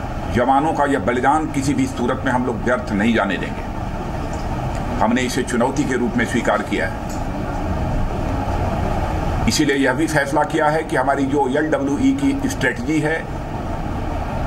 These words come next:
उसको हम पुनः रिव्यू करने जा रहे हैं। ज़रूरत होगी तो हम उसे रिवाइज भी करेंगे। और आठ मई को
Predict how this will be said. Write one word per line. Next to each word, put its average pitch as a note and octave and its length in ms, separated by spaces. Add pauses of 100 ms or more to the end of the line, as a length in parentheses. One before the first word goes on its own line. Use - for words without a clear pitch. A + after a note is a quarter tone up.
(460)
उसको D#3 220
हम D3 240
पुनः E3+ 280
रिव्यू C#3 260
करने C#3+ 300
जा B2+ 160
रहे C3 200
हैं। - 840
ज़रूरत D3+ 420
होगी D3 220
तो C3+ 100
हम C#3 80
उसे C3+ 180
रिवाइज B2 400
भी B2 120
करेंगे। F#2 380 (720)
और - 100 (120)
आठ C#3 300
मई D3 240
को A2 160